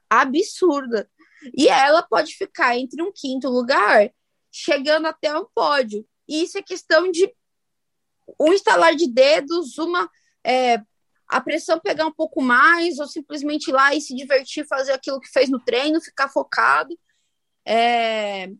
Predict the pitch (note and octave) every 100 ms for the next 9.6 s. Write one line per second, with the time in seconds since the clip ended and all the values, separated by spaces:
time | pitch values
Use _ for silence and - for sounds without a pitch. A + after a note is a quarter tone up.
0 | _ A3+ D4 F4+ F4 A#3 F3 - _ _
1 | _ _ _ _ _ - G#3 A3+ B3+ -
2 | D4 C#4 C#4 C#4+ C4 C#4 F4 D#4 D4 -
3 | C#4 B3+ B3 A3+ A3+ B3 D#4+ - _ _
4 | _ _ G3+ G3 D4+ - - A#3+ A3+ G#3
5 | A3 B3 A3+ A#3 A#3+ B3 - B3 A#3 A#3+
6 | B3 - D#4+ _ _ C4 - B3 B3 C4
7 | C#4+ F4 F4 C#4 B3+ B3+ - B3 B3+ C4+
8 | B3+ C4+ D4 D#4 - C#4+ C#4 A#3 A3+ A3+
9 | A#3 A#3 G#3 G3+ G#3+